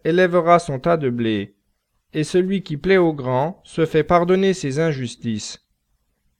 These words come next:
Les présents et les dons aveuglent les yeux des sages, et, comme une muselière à la bouche d'un animal, ils arrêtent le blâme. Sagesse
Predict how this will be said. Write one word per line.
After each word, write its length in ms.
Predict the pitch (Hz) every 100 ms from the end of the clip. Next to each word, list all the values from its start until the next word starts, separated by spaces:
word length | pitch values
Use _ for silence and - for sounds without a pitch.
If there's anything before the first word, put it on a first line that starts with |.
| _ _ _ _ -
Les 140 | 135
présents 460 | 143 196 196 208 220
et 100 | 170
les 140 | 175 170
dons 220 | 185 196
aveuglent 480 | 175 175 185 190 180
les 280 | 160 147 143
yeux 100 | 185
des 120 | 151
sages, 580 | 131 127 113 107 101 98 _ _ _ _ _
et, 380 | 135 135 165 - _ _
comme 220 | - 175
une 200 | 180 170
muselière 680 | 170 196 185 190 185 175 147
à 100 | -
la 140 | 151 147
bouche 280 | 151 170 135
d'un 160 | 131
animal, 640 | 147 180 156 120 110 143 - _ _ _
ils 280 | - 151 139
arrêtent 320 | 147 160 190
le 160 | 175 151
blâme. 540 | 127 120 113 101 98 - _ _ _ _ _ _ _ _ _ _ _ _ _ _ _
Sagesse 600 | - 185 170 180 175